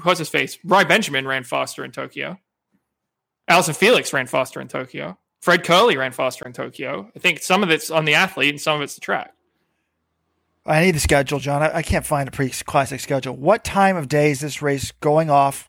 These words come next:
Speaker 2: locally in Eugene? Because it brings me to my favorite segment, the weather segment. I've been looking at the Eugene weather. The weather was horrific during the trials. It was over a hundred degrees. It was so hot. And I do think that helps sprint times, though.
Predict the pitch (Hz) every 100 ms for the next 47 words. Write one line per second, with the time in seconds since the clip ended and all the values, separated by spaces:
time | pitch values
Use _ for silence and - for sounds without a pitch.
0 | - 151 160 151 143 143 139 131 139 131
1 | 135 147 143 - - _ _ - 262 214
2 | 208 160 - 160 143 131 143 131 135 -
3 | _ _ _ _ _ _ _ 165 147 135
4 | 127 131 131 139 - _ _ _ - 170
5 | 185 185 190 247 - 220 202 196 - 190
6 | 180 160 175 165 147 139 143 139 _ _
7 | _ _ _ 165 208 220 190 160 160 165
8 | 165 156 147 139 143 139 143 139 151 151
9 | 135 156 147 139 147 131 127 131 123 -
10 | 170 127 139 131 - - - - _ _
11 | - 160 156 151 147 - 175 180 214 208
12 | 165 160 139 - 156 147 131 123 127 127